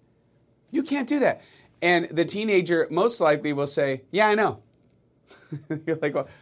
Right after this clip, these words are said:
well, then why'd you do it?" Uh, because, I, you know, teenagers are figuring it out, and they kinda feel like they know better and they know it all. And, uh, not always, but it's often a thing that teenagers do. They feel like,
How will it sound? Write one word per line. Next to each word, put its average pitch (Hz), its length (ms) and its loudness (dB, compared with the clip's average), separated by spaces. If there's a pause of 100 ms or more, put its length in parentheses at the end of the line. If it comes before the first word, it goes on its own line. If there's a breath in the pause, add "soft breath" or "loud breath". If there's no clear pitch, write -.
(140 loud breath)
well, - 120 -14
then 101 100 -8
why'd 123 220 -8
you 131 40 -8
do 180 140 -2
it?" - 160 -6 (400 loud breath)
Uh, 175 280 4
because, 208 680 0 (140)
I, 233 260 -6
you 339 140 -4
know, 254 160 4
teenagers 285 720 -2
are 220 180 2
figuring 190 480 -4
it 135 100 0
out, 127 300 4
and 123 220 -2 (340 loud breath)
they 175 100 -2
kinda 175 220 -2
feel 123 240 -2
like 120 240 0
they 117 160 0
know 117 300 -2
better 127 340 0
and 117 140 -2
they 117 100 -4
know 117 240 -2
it 123 60 0
all. 139 320 2
And, 117 240 -2 (360 loud breath)
uh, 139 280 -6
not 247 200 2
always, 139 480 4
but 190 300 -4 (140)
it's - 240 -4
often 151 480 4
a 127 80 2
thing 139 400 -2
that 139 260 -4
teenagers 127 540 -4
do. 113 340 -4
They 120 160 -2
feel 113 300 -4
like, 107 400 -4